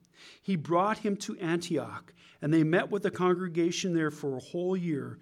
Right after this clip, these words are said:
and taught a sizable crowd. And what is this crowd of? Both Jews and Gentiles, one in Messiah.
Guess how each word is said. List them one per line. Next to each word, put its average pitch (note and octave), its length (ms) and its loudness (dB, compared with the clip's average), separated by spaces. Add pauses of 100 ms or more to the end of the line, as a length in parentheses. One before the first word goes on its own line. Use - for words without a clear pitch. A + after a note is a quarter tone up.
(280)
and D3+ 180 2
taught F3+ 380 2 (120)
a D3 80 -2
sizable D3 640 0
crowd. D3+ 560 -8 (760)
And D3 120 4
what E3 140 8
is F3 140 2
this F#3 160 0
crowd G3 440 2
of? G#3 440 -4 (420)
Both D3 260 2
Jews F3 480 0
and F#3+ 160 2
Gentiles, F3+ 760 -2 (120)
one B2 280 0
in D3+ 160 0
Messiah. D3 560 -6